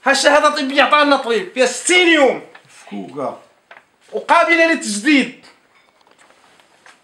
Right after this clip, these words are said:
Speaker 1: وهايدين الدري مهرسين بالراديو، الكلي-، بالكليشي ديال الراديو هو عندنا. وشهادة طبية كتثبت بأن اليد مهرسة ديال السيد. يد خويا راه مهرسة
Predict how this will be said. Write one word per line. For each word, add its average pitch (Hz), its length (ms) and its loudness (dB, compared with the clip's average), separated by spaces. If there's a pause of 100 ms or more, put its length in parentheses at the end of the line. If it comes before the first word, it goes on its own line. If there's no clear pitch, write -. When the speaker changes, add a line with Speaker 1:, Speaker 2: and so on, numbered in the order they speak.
(1900)
Speaker 1:
وهايدين 311 420 2
الدري 302 380 -2
مهرسين 285 760 0 (500)
بالراديو، 269 560 2
الكلي-، 269 380 -2
بالكليشي 302 460 -2
ديال 277 200 0
الراديو 277 280 2
هو 269 180 2
عندنا. 262 560 0 (440)
وشهادة 269 340 2
طبية 302 340 -4
كتثبت 311 400 -2
بأن 294 260 0
اليد 285 320 0
مهرسة 277 540 2 (600)
ديال 240 160 -2
السيد. 247 520 0 (340)
يد 240 140 0
خويا 285 300 2
راه 311 120 2
مهرسة 254 680 2